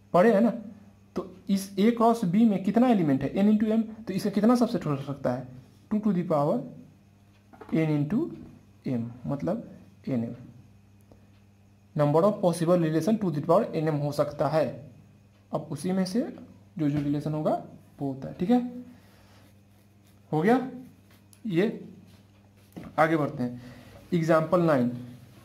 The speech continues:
Example nine आसान है, एक set ए है one two, Set को इस तरह दिखाते हैं, B है थ्री फ़ोर। अब बोला है find the number of relation from A to B, number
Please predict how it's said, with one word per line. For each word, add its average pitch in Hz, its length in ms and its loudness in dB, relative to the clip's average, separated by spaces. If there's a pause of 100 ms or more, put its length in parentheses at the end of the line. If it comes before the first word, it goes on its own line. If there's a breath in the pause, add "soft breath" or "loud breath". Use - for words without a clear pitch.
(1300 loud breath)
Example 180 440 4
nine 208 280 4
आसान 180 400 2
है, 220 240 -2 (920 loud breath)
एक 170 160 0
set 180 360 -2
ए 180 120 4
है 196 200 2
one 160 260 0
two, 170 360 0 (2000 loud breath)
Set 151 380 -10
को - 60 -2
इस 147 140 -6
तरह 156 120 -6
दिखाते 147 360 -6
हैं, 180 240 -4
B 175 180 -2
है 180 260 -2
थ्री 180 200 -4
फ़ोर। 196 440 -2 (1800 loud breath)
अब 175 80 2
बोला 196 300 2
है 208 200 0
find 208 300 4
the 208 100 2
number 190 240 2
of - 80 -4
relation 185 380 -2
from 190 200 0
A 175 160 0
to 151 120 0
B, 131 180 2
number 196 200 0